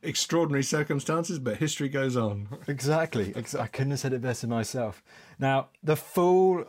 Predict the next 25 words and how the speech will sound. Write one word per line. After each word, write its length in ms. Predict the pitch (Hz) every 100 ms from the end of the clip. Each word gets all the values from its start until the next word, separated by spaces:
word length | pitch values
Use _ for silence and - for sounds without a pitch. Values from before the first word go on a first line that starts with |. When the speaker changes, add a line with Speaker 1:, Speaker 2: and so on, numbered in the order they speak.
| _
Speaker 2:
of 160 | 165 143
the 80 | 143
Western 340 | 143 - 131
Roman 260 | 127 120 117
Empire, 380 | 113 113 107
this 180 | 113 113
is 60 | 117
a 60 |
huge 800 | 120 - - - 190 170 151 123
topic, 480 | - 160 - 107 - - - - - _
but 100 | 170
you 180 | 196 226
believe 280 | 233 220 202
a 80 |
key 340 | 180 - 226 220
reason 400 | 190 214 180 165
for 160 | -
its 140 | 143 -
fall 420 | - 147 135 135 - -
is 320 | 160 143 - _ _
it's 220 | - 156
not 340 | 165 175 190 185
an 80 | 170
internal 540 | 139 - 120 104 98
one, 380 | 90 78 101